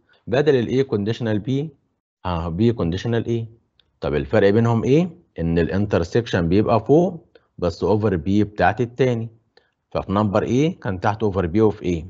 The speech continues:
طب في number B يبقى تحت، آه، over ال B of B. وبالتالي لما أحب أجيب ال intersection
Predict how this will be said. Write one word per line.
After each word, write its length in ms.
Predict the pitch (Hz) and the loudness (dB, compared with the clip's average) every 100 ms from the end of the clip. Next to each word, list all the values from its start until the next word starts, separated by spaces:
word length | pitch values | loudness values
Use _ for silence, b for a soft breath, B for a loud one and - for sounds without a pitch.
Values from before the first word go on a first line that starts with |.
| - _ _ - | -16 _ _ -12
طب 100 | 73 | -6
في 140 | 85 | -2
number 320 | 92 101 92 | 0 2 0
B 320 | 82 104 104 | 0 0 -2
يبقى 140 | 87 80 | -4 -2
تحت، 320 | 90 90 - 80 82 _ - | -2 -4 -10 -12 -14 _ -4
آه، 340 | 78 69 95 | 0 2 2
over 60 | 90 | 2
ال 260 | 90 73 69 | 0 -2 0
B 180 | 92 101 | 2 2
of 120 | 98 | 0
B. 180 | 107 104 - _ _ B B B - | -2 -2 -8 _ _ B B B -2
وبالتالي 460 | 82 87 135 147 | 0 2 2 4
لما 140 | 127 98 | 2 0
أحب 260 | 117 101 | -2 -2
أجيب 240 | 95 107 101 | 0 0 0
ال 140 | 87 120 | -2 -4
intersection 800 | 135 120 98 - 98 - 127 | -6 -2 -4 -2 -6 -2 -2